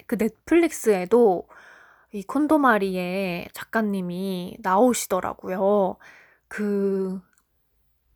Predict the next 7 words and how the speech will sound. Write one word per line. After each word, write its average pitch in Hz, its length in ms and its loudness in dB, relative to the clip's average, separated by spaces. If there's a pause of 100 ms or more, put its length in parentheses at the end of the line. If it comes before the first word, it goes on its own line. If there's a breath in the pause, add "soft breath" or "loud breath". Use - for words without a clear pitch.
(120)
그 190 800 -10
미국, 214 640 -2
미국에서, 202 760 -2 (720 soft breath)
어, 185 600 -8 (160)
좀 190 380 -2
우리 202 260 0
집 190 500 -4